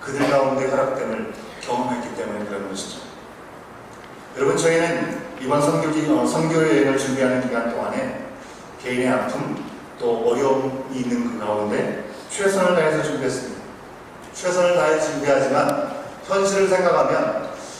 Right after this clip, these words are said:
이것이 과연 제대로 될 것인가 또 염려하지 않을 수 없었습니다. 왜요? 여기 앞에 앉아있는 우리 팀원들은 영어를 잘하죠. 우리 청소년, 청년들이 많이 있습니다. 하지만 스페인은 잘하지 못했습니다.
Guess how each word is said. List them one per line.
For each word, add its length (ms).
이것이 380
과연 340
제대로 340
될 200
것인가 400
또 140
염려하지 480
않을 180
수 120
없었습니다. 500
왜요? 460
여기 180
앞에 200
앉아있는 420
우리 60
팀원들은 560
영어를 500
잘하죠. 680
우리 80
청소년, 420
청년들이 760
많이 200
있습니다. 380
하지만 540
스페인은 520
잘하지 320
못했습니다. 720